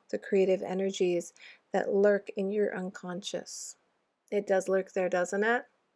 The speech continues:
We all have it. By integrating the dark side into your personality, you will become a more complete human and will radiate, I love that, radiate an authenticity that will draw people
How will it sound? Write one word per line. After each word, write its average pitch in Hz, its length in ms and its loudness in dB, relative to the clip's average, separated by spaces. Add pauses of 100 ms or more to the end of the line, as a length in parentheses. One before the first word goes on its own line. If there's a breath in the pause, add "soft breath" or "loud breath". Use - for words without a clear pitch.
(100)
We 196 180 -2
all 180 220 2
have 208 360 2
it. 202 240 6 (880 soft breath)
By 214 160 6
integrating 226 600 8
the 214 100 6
dark 202 300 2
side 202 320 4
into 190 280 2
your 208 120 8
personality, 196 880 2 (320 soft breath)
you 370 160 10
will 403 120 12
become 254 420 0
a 202 120 -4
more 208 220 -4
complete 262 880 -6 (400)
human 220 520 0 (480)
and 202 100 0
will 196 180 2
radiate, 208 960 6 (840)
I 196 40 -4
love 190 220 0
that, 196 280 -4
radiate 202 1000 8
an 190 140 -4
authenticity 190 1000 2
that - 140 -2
will 185 120 2
draw 190 440 0
people 185 380 -4